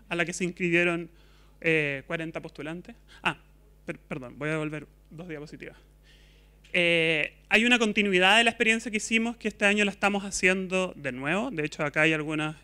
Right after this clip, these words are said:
eh, estudiantes de este, esta nueva capacitación. Y esta nueva capacitación, a diferencia de la anterior, no tiene recursos. El único recurso que hay,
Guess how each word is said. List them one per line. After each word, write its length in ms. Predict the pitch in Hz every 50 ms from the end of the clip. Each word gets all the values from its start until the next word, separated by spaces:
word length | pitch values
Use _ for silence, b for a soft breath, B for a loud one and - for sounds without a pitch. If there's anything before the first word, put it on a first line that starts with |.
| - -
eh, 260 | 147 139 135 131 123 -
estudiantes 640 | 147 - - 143 135 139 151 160 156 - 190 202 - b b b b b b _
de 380 | - 151 151 143 139 139 143 -
este, 540 | - 160 151 - - 165 156 151 151 - - - _ -
esta 220 | 160 - 180 165
nueva 240 | 175 190 208 214 208
capacitación. 720 | 208 185 185 - - 180 175 - - - 151 160 196 - B B B B B B B B -
Y 120 | 202 247
esta 180 | 240 - 277 262
nueva 240 | 262 262 262 262
capacitación, 800 | 262 262 - - - - 226 - - 233 202 202 - - 247 247
a 60 | 247 240
diferencia 580 | 226 - - 170 180 208 233 226 - 254 240
de 60 | 240
la 60 | 240 233
anterior, 400 | 220 - 214 208 214 233 262 - b b b b b b b _
no 200 | - 214 233 233
tiene 220 | 202 233 214 202 185
recursos. 480 | 165 143 - - - - - - - - - - -
El 140 | 175 175
único 280 | 214 220 233 226 240 226
recurso 460 | 240 220 - - 226 214 - - 220
que 140 | - 185 143
hay, 260 | 151 214 302 359 349